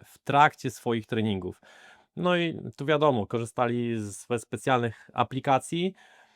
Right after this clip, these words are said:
e, ze specjalnego laboratorium. My nie mamy do tego dostępu,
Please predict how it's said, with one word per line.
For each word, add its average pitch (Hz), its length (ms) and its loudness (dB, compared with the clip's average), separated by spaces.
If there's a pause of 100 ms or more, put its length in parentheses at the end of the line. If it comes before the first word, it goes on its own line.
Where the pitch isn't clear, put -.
(220)
e, 110 440 2
ze 120 140 -2
specjalnego 131 560 0
laboratorium. 127 800 4 (140)
My 139 160 0
nie 160 120 2
mamy 165 280 2
do 156 120 2
tego 151 260 -2
dostępu, 180 580 0